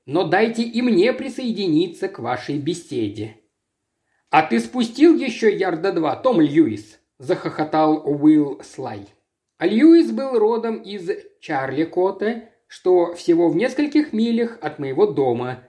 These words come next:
Скользкий человек со строгим взглядом,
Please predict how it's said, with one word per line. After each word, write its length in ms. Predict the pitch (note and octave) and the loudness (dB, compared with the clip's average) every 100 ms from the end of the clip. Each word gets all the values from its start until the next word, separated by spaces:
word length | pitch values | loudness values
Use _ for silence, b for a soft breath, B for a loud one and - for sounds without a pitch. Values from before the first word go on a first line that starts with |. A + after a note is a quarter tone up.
| _ | _
Скользкий 540 | _ - G3 E3+ - F3 | _ 0 2 2 0 -4
человек 480 | C4 A3 B3 D#4+ | 0 0 0 -2
со 160 | - G3 | -2 -8
строгим 420 | - A3+ A#3 A#3 | -4 -4 -4 -4
взглядом, 680 | G#3+ A3 D4 F#3+ C#3 B2+ | -2 0 2 2 -2 -6